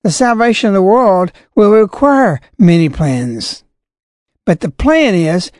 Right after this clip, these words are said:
for the salvation of the world. They all work to this one thing. So Our Lady said two nights ago to pray especially for my plans for my plans which I desire to realize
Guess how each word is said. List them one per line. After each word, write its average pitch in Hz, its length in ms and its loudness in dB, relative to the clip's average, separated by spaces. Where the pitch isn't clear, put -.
for 214 100 0
the 180 80 -2
salvation 170 640 -2
of 196 60 0
the 208 60 2
world. 208 220 0
They 165 120 -4
all 220 260 0
work 202 260 2
to 202 100 -4
this 175 320 -6
one 170 180 -6
thing. 151 500 -4
So 220 240 0
Our 202 80 2
Lady 190 260 2
said 185 300 -4
two - 140 -2
nights 208 300 -2
ago 170 280 -2
to - 100 -14
pray 233 220 -2
especially 285 680 -2
for 254 220 -2
my 247 120 0
plans 190 600 -2
for 311 340 2
my 269 240 0
plans 254 480 0
which 170 280 0
I 233 280 0
desire 226 460 0
to 190 100 -2
realize 180 760 0